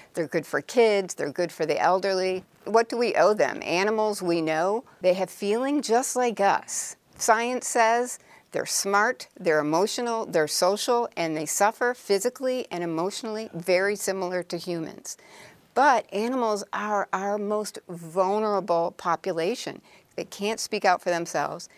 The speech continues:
They can't call nine one one. So we have to do more to protect those animals. And the other thing I know is there is a huge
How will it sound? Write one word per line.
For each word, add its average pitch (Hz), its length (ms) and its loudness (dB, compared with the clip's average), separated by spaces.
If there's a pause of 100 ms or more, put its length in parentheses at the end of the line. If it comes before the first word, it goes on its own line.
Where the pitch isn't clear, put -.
(180)
They 196 100 0
can't 220 300 0
call 170 180 2
nine 143 280 -2
one 139 200 -8
one. 151 360 -10
So 190 180 4
we 214 300 2
have 254 340 -2
to 220 100 -4
do 196 600 2
more 185 680 2
to 170 100 -4
protect 175 480 -2
those 160 200 2
animals. 156 600 -6 (320)
And 180 100 -12
the 110 140 0
other 285 180 2
thing 202 240 2
I 165 140 2
know 165 460 2
is 165 240 -4
there 311 200 4
is 254 160 2
a 143 80 -2
huge 240 800 -6